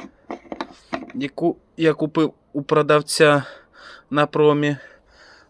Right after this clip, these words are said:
А ось яка кришка в оригіналі. Бачите? Це ось підробка, а це оригінал. М, тепер подивіться на саму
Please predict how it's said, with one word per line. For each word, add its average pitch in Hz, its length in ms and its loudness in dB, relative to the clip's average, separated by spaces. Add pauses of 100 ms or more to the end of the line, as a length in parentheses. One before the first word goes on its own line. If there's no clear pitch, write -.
А 151 120 0
ось - 380 2 (220)
яка 170 380 0
кришка 190 420 4
в 131 60 0
оригіналі. 107 720 0 (240)
Бачите? 151 480 -2 (1800)
Це - 160 2
ось 139 140 4
підробка, 95 580 -4 (300)
а 110 100 -6
це 139 260 2
оригінал. 90 520 -4 (1600)
М, 156 560 4
тепер 190 380 4
подивіться 156 460 2
на 143 100 4
саму 156 280 2